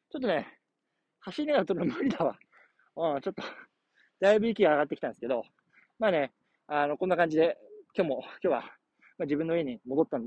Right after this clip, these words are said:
戻ってきたので、またね、ちょっと体調というか、まあ、生活リズムを整えながらね、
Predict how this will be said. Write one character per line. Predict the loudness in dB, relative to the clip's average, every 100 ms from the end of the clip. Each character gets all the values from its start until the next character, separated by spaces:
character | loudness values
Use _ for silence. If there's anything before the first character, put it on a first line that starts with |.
| -8
戻 | -4 -2
っ |
て | -2
き |
た | -4
の | -4
で、 |
ま | -2
た | -2
ね、 | 0
ち |
ょ | -2
っ |
と | 0
体 | -2
調 | 2 0 0 _ 0
と | 0
い |
う |
か、 | 0 -6 -14 -20 -2
ま |
あ、 |
生 | 2
活 | 2 4
リ | 2
ズ | 2
ム | -2
を |
整 | -4 2 4
え |
な | 4
が | 4
ら |
ね、 | 0 -4